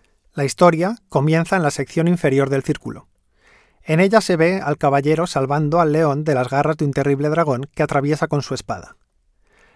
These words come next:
Las tres crías de dragón que se observan a la derecha se quedan así sin una suculenta comida. La historia continúa en la sección superior a la izquierda, donde se ve al león acompañando a su salvador. A la derecha, en el último acto,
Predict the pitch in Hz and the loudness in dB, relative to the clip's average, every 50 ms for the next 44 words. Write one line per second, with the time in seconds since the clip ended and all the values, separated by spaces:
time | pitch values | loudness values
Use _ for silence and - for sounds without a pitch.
0 | _ - - 139 123 - - 160 151 - - - 156 180 165 151 - 151 143 143 | _ -8 -6 -6 -6 -4 -4 -4 -4 -4 -2 0 2 2 2 2 2 0 0 0
1 | 143 139 165 190 185 - 151 127 - 123 - - 165 156 143 127 113 113 127 147 | 2 2 2 2 2 0 -4 -6 -6 -8 -8 -6 -4 -4 -4 -4 -4 -4 -2 -2
2 | 160 180 185 165 - - 165 196 - - _ _ - - _ - - - 165 170 | 0 0 -2 -2 -2 -4 -6 -6 -8 -14 _ _ -20 -20 _ -10 -4 -2 0 0
3 | 185 190 202 202 208 202 - - 170 175 175 - 160 147 147 151 151 143 - 151 | 2 2 2 0 0 -2 -2 -4 -6 -4 -2 -2 0 0 0 0 -2 -4 -4 -4
4 | - 139 123 120 120 - 127 - 113 110 104 - 90 - - _ _ _ _ _ | -2 -2 -2 -2 -2 -6 -6 -6 -6 -10 -10 -10 -14 -18 -20 _ _ _ _ _
5 | _ _ _ _ _ _ _ _ _ _ _ _ _ _ _ _ _ - - 131 | _ _ _ _ _ _ _ _ _ _ _ _ _ _ _ _ _ -8 -4 -4
6 | 123 - - - 160 156 160 - 240 - 175 156 139 - 139 135 143 147 151 170 | -4 -4 0 0 2 2 2 2 0 0 0 0 0 0 -2 -2 0 0 0 0
7 | 185 156 - 135 127 - - 156 156 - 165 151 151 143 143 143 143 147 151 151 | 0 -2 -2 -4 -6 -4 -4 -4 -4 -4 -4 -4 -2 0 0 0 0 0 0 -2
8 | 151 - 170 151 135 120 139 160 _ _ _ _ _ _ _ - - 151 143 151 | -2 -2 -2 -2 -2 -2 -6 -10 _ _ _ _ _ _ _ -8 -4 -2 0 0
9 | 151 147 - 156 151 170 180 180 185 190 190 165 151 156 165 165 - 165 156 156 | 0 0 0 0 2 4 4 4 4 4 2 2 2 0 -2 -2 -2 -2 0 0
10 | 156 151 143 135 135 131 147 151 - 156 - 135 131 127 123 113 - - - - | 0 0 0 -2 -2 -2 -2 -4 -4 -4 -4 -4 -2 -2 -4 -6 -8 -10 -16 -20
11 | _ _ _ _ _ _ _ _ _ _ _ _ _ _ _ _ - 123 117 117 | _ _ _ _ _ _ _ _ _ _ _ _ _ _ _ _ -10 -8 -6 -4
12 | 120 131 156 160 - - 190 220 262 - _ _ _ _ - 143 127 123 131 147 | -4 -2 -4 -4 -4 -4 -6 -6 -6 -8 _ _ _ _ -8 -6 -4 -2 -2 -2
13 | 151 - 147 147 170 175 151 - - - 143 156 190 | -2 -2 -2 0 2 2 0 0 -2 -6 -8 -8 -8